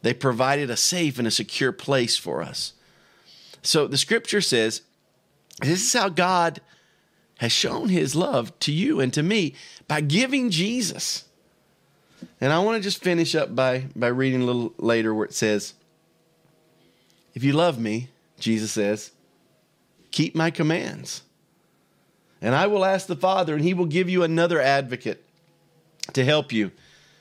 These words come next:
and be with you forever, the Spirit of truth, the Holy Spirit. The world cannot accept him because it neither sees him or knows him, but you know him,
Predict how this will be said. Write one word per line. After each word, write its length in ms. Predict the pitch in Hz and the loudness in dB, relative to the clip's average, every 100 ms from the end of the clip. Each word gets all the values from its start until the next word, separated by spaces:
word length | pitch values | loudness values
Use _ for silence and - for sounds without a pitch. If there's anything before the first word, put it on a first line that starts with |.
| _ | _
and 160 | 113 120 | -2 2
be 100 | 131 | 2
with 240 | 127 151 | 2 0
you 140 | 151 139 | -2 -2
forever, 540 | 120 113 113 101 90 - _ _ _ _ _ _ _ | 2 2 2 -2 -8 -14 _ _ _ _ _ _ _
the 60 | - | -4
Spirit 520 | - - 214 139 - | -4 0 2 2 0
of 100 | 104 | -6
truth, 480 | - 170 110 90 - - - | -2 0 0 -4 -14 -20 -18
the 80 | 90 | -4
Holy 220 | 104 101 | -2 0
Spirit. 340 | - 101 78 - - - - _ - _ - | -2 -2 -4 -8 -20 -20 -20 _ -20 _ -2
The 120 | 143 | 0
world 320 | 143 202 254 | 4 4 2
cannot 320 | 254 220 226 202 | 0 -2 -2 -2
accept 400 | 175 233 175 180 | -2 0 0 0
him 120 | 170 | -2
because 300 | 170 170 160 | 0 0 2
it 140 | 170 | 0
neither 320 | 180 180 156 | 2 2 2
sees 420 | 139 - 240 254 214 | 0 0 2 2 2
him 260 | 254 262 | 2 2
or 140 | 180 156 | 2 2
knows 380 | 165 240 240 | 2 2 0
him, 180 | 240 247 | 0 0
but 160 | 202 175 | 2 0
you 300 | 165 240 320 | 0 -2 0
know 260 | 233 190 | 0 2
him, 280 | 185 226 269 | 2 0 -4